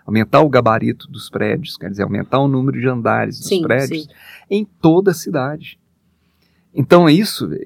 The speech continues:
Speaker 1: no Quatraque, que hoje não é permitido, na, na Cidade Operária, tô citando, na, no Saviana,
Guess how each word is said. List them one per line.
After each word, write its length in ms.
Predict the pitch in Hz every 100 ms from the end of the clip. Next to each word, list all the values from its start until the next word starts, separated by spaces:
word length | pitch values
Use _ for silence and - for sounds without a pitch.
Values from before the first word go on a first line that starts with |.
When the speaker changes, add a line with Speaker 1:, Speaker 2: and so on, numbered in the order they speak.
| -
Speaker 1:
no 120 | 135 165
Quatraque, 680 | 185 196 - 175 190 -
que 100 | 160
hoje 320 | 151 139 127 123
não 160 | 120
é 80 | 117
permitido, 800 | - 107 110 - 117 117 117 98
na, 840 | 98 120 143 147 151 147 139 139 139
na 560 | 139 139 135 135 131
Cidade 480 | - 160 143 165 180
Operária, 840 | 160 156 127 127 143 143 107 - - _ _ _
tô 80 | 156
citando, 400 | 160 208 185 175
na, 540 | 147 143 143 139 127
no 160 | 123 135
Saviana, 800 | - 170 180 143 156 160 110